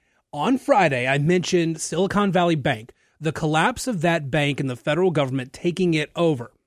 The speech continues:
Um, as of yesterday, state regulators in New York at, uh, at, at the encouragement of the Federal Reserve Board had taken over New York's Signature Bank.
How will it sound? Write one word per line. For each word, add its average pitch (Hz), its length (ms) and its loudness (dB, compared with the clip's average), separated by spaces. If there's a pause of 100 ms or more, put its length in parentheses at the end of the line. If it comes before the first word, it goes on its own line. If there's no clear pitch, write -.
(840)
Um, 156 360 2
as 220 340 2
of 208 320 0
yesterday, 160 840 0 (1000)
state 208 500 -2
regulators 180 680 2
in 160 240 0
New 151 100 2
York 160 640 2
at, 165 380 0
uh, 135 500 0 (640)
at, 160 140 -12 (160)
at 135 160 -6
the 143 100 -4
encouragement 170 520 0
of 180 120 2
the 180 80 0
Federal 180 300 2
Reserve 180 420 2
Board 127 320 -2 (320)
had 156 320 -4
taken 185 320 -2
over 170 320 0
New 156 160 0
York's 170 460 0
Signature 190 680 -2
Bank. 113 500 -8